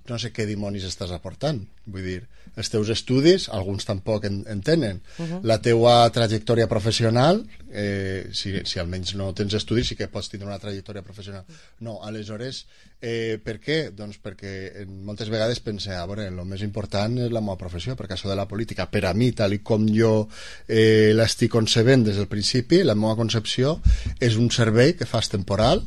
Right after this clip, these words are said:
Speaker 1: eh, i ja està.
Speaker 2: Sin embargo, vostè
Speaker 1: No una professió.
Speaker 2: milita en un partit, és dir,
Speaker 1: Mm.
Speaker 2: mm, perquè, clar, eh, jo el concepte este de que els polítics no, no, no, és que resulta que les lleis,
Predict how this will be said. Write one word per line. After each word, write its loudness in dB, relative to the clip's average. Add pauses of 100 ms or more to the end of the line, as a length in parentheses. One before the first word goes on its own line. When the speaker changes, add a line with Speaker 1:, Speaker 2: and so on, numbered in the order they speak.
(500)
Speaker 1:
eh, 6
i -2
ja 0
està. -4 (180)
Speaker 2:
Sin 4
embargo, 4
vostè 2
Speaker 1:
No 4
una 2
professió. 4
Speaker 2:
milita 6
en 2
un 0
partit, -4
és 0
dir, 0 (360)
Speaker 1:
Mm. 0
Speaker 2:
mm, -8 (460)
perquè, -10
clar, -4 (640)
eh, -8 (120)
jo 0
el -2
concepte -4
este -6
de -10
que -10
els -10
polítics -10
no, -12
no, -12
no, -14
és -18
que -14
resulta -14
que -16
les -18
lleis, -14